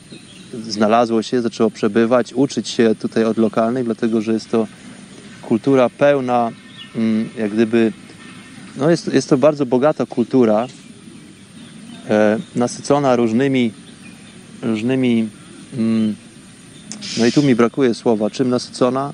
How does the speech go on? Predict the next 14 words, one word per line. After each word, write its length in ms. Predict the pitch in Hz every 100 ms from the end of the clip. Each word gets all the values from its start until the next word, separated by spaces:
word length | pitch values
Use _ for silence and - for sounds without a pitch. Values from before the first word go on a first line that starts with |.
| -
Doświadczeniami, 880 | 135 - 127 - 131 123 117 117 131 - - - - - - - - - -
dlatego 360 | - - 123 120
że 140 | 120
historia 540 | 113 131 - 147 151 139
tego 500 | 156 160 156 143 - - - -
kraju, 440 | 131 120 113 127
tego 220 | 131 123
narodu 580 | 120 117 113 107 113 127 - - - - - - -
jest 200 | 117 104
bardzo, 680 | - 127 131 127 113 104 107
bardzo 480 | 110 113 104 110 107
dawna. 420 | 107 107 95 104 - - - - - - - - - - -
Jest 220 | - 117 -
to 300 | 127 127